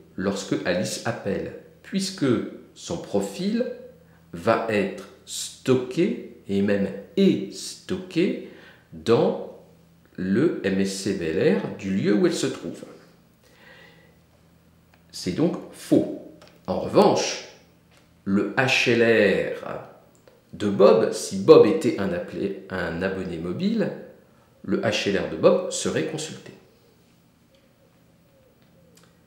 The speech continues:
Entre les M S C V L R, le protocole, euh, isup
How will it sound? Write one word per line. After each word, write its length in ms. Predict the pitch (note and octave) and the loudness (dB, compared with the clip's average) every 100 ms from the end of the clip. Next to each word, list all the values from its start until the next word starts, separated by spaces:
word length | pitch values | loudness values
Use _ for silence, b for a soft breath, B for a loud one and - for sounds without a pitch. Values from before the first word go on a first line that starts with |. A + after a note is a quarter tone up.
| _ _ _ _ _ _ _ _ _ _ - | _ _ _ _ _ _ _ _ _ _ 2
Entre 400 | E3 G3+ - C#3+ | 4 4 0 0
les 520 | C3+ C3+ D#3 - - - | 2 2 2 -2 -12 0
M 140 | D3 C#3+ | 2 2
S 160 | B2+ | 0
C 360 | - - C#3 - | -4 -4 -4 -6
V 240 | F#2+ G2 | -4 2
L 380 | F#2+ F2+ D#2+ - | 4 2 -4 -10
R, 60 | - - - _ _ _ _ b b b b b b b _ _ _ _ _ _ _ _ _ _ _ - | -14 -20 -20 _ _ _ _ b b b b b b b _ _ _ _ _ _ _ _ _ _ _ -4
le 220 | G2+ A2 | -2 -2
protocole, 800 | - G#2+ G#2 F#2+ - E2+ D2+ - - - _ _ - | -2 -2 -2 -4 -2 -2 -4 -10 -18 -20 _ _ -14
euh, 80 | - - - | -14 -14 -10
isup 520 | A2+ B2 G#3 A3+ | -8 -4 -4 -4